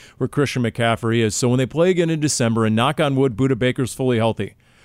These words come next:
I'm really curious to see the before and after with Budda out on that field because, look,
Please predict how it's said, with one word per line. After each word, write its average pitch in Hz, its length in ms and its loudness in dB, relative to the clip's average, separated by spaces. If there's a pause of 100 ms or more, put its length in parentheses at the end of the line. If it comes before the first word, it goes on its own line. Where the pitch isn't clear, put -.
(140)
I'm 131 340 -4
really 170 380 4
curious 143 420 2
to 131 100 -4
see 131 260 0
the 117 100 0
before 120 420 2
and 110 80 2
after 101 420 -2 (240)
with 90 220 -2
Budda 143 220 4
out 117 200 2
on 117 120 0
that 110 180 0
field 113 220 0
because, 110 340 0 (540)
look, 127 200 -2